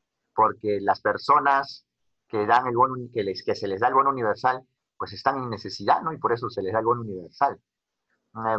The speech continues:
más que todo podemos, eh, ir con el aspecto del beneficio de tener esto,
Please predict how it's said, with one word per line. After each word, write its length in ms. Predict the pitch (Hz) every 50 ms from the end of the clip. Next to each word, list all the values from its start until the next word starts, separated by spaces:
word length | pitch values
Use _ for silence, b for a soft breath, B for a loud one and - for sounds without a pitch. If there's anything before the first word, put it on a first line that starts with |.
| 107 107
más 240 | 143 190 233 - -
que 80 | -
todo 260 | - - 226 233 -
podemos, 480 | - 175 165 - 190 381 392 - - - -
eh, 180 | - - - - -
ir 320 | - 165 175 175 165 160
con 240 | - - 120 110 107
el 140 | 101 95 92
aspecto 480 | 87 90 - _ 147 147 - - 151 143
del 520 | 113 107 98 92 87 - - 101 104 101
beneficio 600 | 98 104 101 95 92 - - 165 165 160 139 120
de 160 | 107 98 95
tener 340 | - 98 101 117 127 131 123
esto, 460 | 120 123 123 123 - - 175 - -